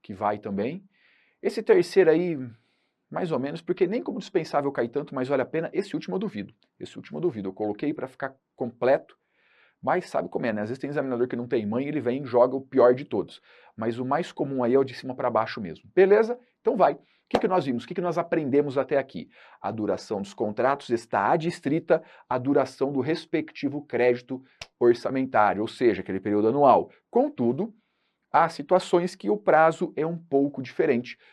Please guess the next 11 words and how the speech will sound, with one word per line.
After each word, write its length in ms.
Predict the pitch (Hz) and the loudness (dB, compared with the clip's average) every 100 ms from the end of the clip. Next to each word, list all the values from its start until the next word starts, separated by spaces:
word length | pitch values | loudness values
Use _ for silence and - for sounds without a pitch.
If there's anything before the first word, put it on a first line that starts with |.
| _ | _
Nós 220 | 143 156 | -8 -6
vimos, 220 | 123 139 139 | -6 -6 -6
então, 200 | 135 135 | -4 -6
as 140 | - | -4
quatro 340 | - 120 120 | 0 0 0
exceções. 500 | 123 143 - 120 101 | -6 -6 -4 -4 -4
Metas 440 | 110 135 139 135 113 | -2 0 0 -2 -4
do 120 | 117 | -4
P 160 | - 104 | -2 -2
P 220 | 156 139 | 6 8
A, 200 | 135 | 8